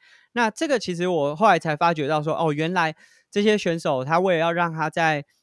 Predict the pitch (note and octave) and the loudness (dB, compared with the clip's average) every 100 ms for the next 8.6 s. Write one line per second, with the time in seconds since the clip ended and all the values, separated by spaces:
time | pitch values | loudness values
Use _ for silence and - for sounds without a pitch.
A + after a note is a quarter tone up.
0 | _ B2 B2+ - D3+ C#3+ C3 B2 D#3 F3+ | _ -10 -8 -8 -6 -4 -2 -2 0 0
1 | F3 C#3+ F#3 E3 D3+ C3 D3 C#3+ D3 F#3 | 0 -2 -2 -2 -2 -8 -6 -8 -4 -4
2 | F#3 F3 C3 B2+ B2+ C3 - D#3+ E3+ F3+ | -2 -2 -4 -6 -8 -8 -10 -6 -6 -4
3 | C3 - _ _ _ - A#3 F3 C#3+ B2+ | -6 -10 _ _ _ -2 0 2 0 -2
4 | E3+ B2+ C3+ - _ - G#3+ A#3 A#3+ A3 | -2 -2 -6 -12 _ -2 0 2 0 0
5 | E3+ F#3 E3 C#3+ F#3 D#3+ C#3+ B2+ E3 G3+ | 2 2 0 -2 0 0 -2 -2 -2 2
6 | E3+ - E3 D3+ D#3 D3+ C3 C3+ C3+ D3 | 2 2 -2 -2 -6 -6 -8 -8 -8 -8
7 | C3 B2+ - _ _ - B3 C4+ - E3+ | -4 -6 -8 _ _ -4 -2 -4 -6 -4
8 | F3+ A3 E3+ - E3+ E3 | 0 0 -2 -4 -4 -6